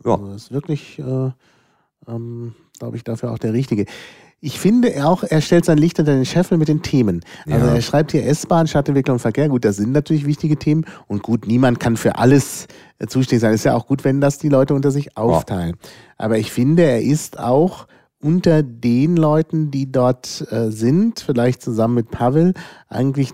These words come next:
Speaker 2: der Netzpolitiker, der sich da gut auskennt.
Speaker 1: Mhm.
Speaker 2: Das ist sein Thema, also tatsächlich so die
Speaker 1: Mhm.
Speaker 2: traditionellen Themen der Piratenpartei.
Speaker 1: Ja.
Speaker 2: Und, ähm, ich finde auch, äh, er ist, er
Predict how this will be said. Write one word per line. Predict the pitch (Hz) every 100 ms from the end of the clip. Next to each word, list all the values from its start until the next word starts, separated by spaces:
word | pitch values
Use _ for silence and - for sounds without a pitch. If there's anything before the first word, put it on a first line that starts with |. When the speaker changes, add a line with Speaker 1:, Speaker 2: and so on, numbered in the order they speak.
| -
Speaker 2:
der | 107 117 147 180
Netzpolitiker, | 175 143 175 - 165 170 170 170
der | 156 143
sich | 139
da | -
gut | 139 147
auskennt. | 139 151 - 170 175 175 156
Speaker 1:
Mhm. | 156 98 104 _ _ _
Speaker 2:
Das | - 113
ist | 143 139
sein | 139 139
Thema, | - 156 156 143
also | 123
tatsächlich | 120 113 123 123
so | 120
die | 110
Speaker 1:
Mhm. | 80 78 76
Speaker 2:
traditionellen | 98 131 147 135 131
Themen | 127 131 127
der | 123
Piratenpartei. | 117 120 117 - 139 135 147 139
Speaker 1:
Ja. | - - - - _
Speaker 2:
Und, | - 139 147 170 - - -
ähm, | 127 131 131 131 _ - - -
ich | 131
finde | - 131 147 165 -
auch, | 127 147 165 - - -
äh, | - 131 127 123 - -
er | 98 104
ist, | - 139 - -
er | 113